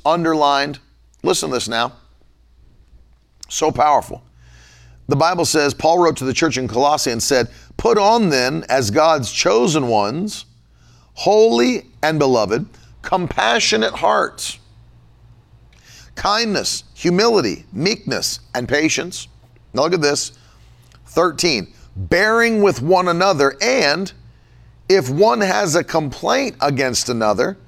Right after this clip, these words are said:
forgiving each other. As the Lord has forgiven you, so you must also forgive." Let me, let me show this to you from the, uh,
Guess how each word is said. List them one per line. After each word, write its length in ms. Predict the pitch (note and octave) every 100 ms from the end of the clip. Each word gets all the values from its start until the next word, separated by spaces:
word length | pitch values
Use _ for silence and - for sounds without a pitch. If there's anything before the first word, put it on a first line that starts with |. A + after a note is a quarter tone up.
| - - - _
forgiving 640 | - - A3 F#3+ C#4+ B3 F#3
each 260 | C#3+ G2+
other. 360 | C3+ G2+ A#1+ - _ - - - _ - -
As 240 | E3 F#3 C#3+
the 80 | E3
Lord 260 | F3 F3+
has 180 | D#3 D3
forgiven 480 | - D3 E3+ D3 C#3+
you, 420 | F#3 F3+ D#3+ A3 - - - - - - - - - - - - - - -
so 420 | - - - G#3+ G3+
you 200 | F#3+ G#3+
must 320 | F#3+ F3+ -
also 760 | F3 G#3 G#3+ - D3+ D3 F3 - - - - - - - -
forgive." 720 | - F#3 E3 B3 D3+ D#2 - - _ - - _ - - - -
Let 120 | F3+
me, 120 | E3
let 160 | D3+ G3
me 80 | F#3+
show 220 | - G3
this 180 | F3 -
to 140 | F#3+
you 360 | F3 D#3 C#3 - - - -
from 340 | - F#3 E3+ D3+
the, 200 | D3+ C#3+
uh, 160 | B2+